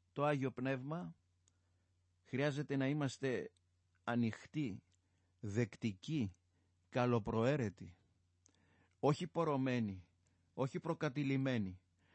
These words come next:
όχι ιδεολογικά στρατευμένοι. Τότε το Άγιο Πνεύμα μαλακώνει και φωτίζει ταυτόχρονα την καρδιά μας για να αναγνωρίσουμε τον Ιησού Χριστό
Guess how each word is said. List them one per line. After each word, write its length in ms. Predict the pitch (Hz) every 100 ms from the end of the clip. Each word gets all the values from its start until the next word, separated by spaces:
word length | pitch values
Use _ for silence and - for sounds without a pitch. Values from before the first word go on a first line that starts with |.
| _
όχι 340 | - 156 165 180
ιδεολογικά 880 | 165 170 143 156 151 143 139 - 135
στρατευμένοι. 800 | 113 123 120 110 107 107 87 90 - _ _ _ _ _ _ _ _ _ _ _ _ - _ _ _ _
Τότε 260 | 139 151 175
το 120 | 165
Άγιο 220 | 165 156
Πνεύμα 680 | 156 160 147 151 135 107 107 _ -
μαλακώνει 1000 | 127 127 120 - 139 151 139 117 101 - _ _ _ _
και 140 | 127
φωτίζει 640 | - 123 113 180 190 135
ταυτόχρονα 720 | - 120 113 135 117 120 120
την 140 | 113 113
καρδιά 380 | 113 107 120 123
μας 400 | 143 139 - - _ _ _ _ _ _
για 220 | 104 117
να 200 | 127 131
αναγνωρίσουμε 840 | 131 131 127 127 147 160 147 147
τον 200 | 127 135
Ιησού 240 | 127 117 143
Χριστό 680 | 117 117 - 139 139 131